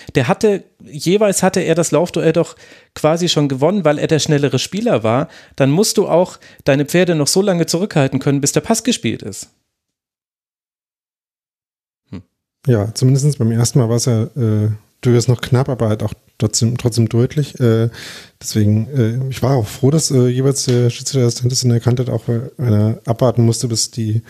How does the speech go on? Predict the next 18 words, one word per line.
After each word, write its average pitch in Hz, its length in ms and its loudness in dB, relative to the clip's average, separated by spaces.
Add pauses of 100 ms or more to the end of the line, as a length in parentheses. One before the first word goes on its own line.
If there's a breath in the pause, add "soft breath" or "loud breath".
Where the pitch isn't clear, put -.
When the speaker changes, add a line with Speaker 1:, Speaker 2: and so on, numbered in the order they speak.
(640 loud breath)
Speaker 2:
äh, 107 340 4 (140)
Situation 117 420 2
zu 120 100 -6
Ende 120 220 2
war 123 120 2
und 110 100 2
das 110 120 -2
deswegen 110 400 0
jetzt - 320 -6
trotzdem - 300 0
noch 110 60 2
so 120 120 0
ein - 20 2
bisschen, 107 340 2
äh, 104 420 -2
wirkt, 123 260 0
als, - 320 -2
äh, 104 400 0